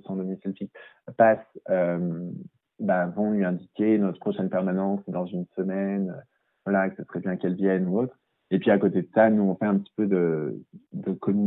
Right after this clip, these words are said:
communication, euh, voilà, auprès d'autres associations qui sont, euh, qui font des maraudes, qui font, euh,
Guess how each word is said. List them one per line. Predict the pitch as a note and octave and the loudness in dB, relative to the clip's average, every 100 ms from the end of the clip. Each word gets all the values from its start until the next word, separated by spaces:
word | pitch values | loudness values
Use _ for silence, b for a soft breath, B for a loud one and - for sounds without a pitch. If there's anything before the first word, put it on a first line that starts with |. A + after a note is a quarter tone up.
| G2+ G2+ | 2 2
communication, | F#2+ F2+ - A2 A2 G#2 F#2+ - _ _ _ _ _ F#2 | -2 -2 -6 -2 0 -2 -4 -10 _ _ _ _ _ -4
euh, | F2+ E2+ E2+ D#2 - - | -2 -2 -4 -6 -10 -10
voilà, | A2 G#2+ F#2 | -2 0 0
auprès | F2+ - F2+ | 0 0 2
d'autres | G#2 G2+ | 2 2
associations | G2 - G2 F#2+ F2+ A2 G#2+ | 0 0 0 0 0 0 0
qui | G#2 | -2
sont, | - G2 F#2+ F2 | -4 -2 -2 -2
euh, | D#2+ F2 | -4 -8
qui | - | -8
font | G2 G2 | -2 0
des | F#2 | 2
maraudes, | F#2 F#2 G#2+ A2 G#2 G#2 | 0 0 2 2 0 -4
qui | - - | -12 -10
font, | - G2 | -4 -2
euh, | F#2 | -2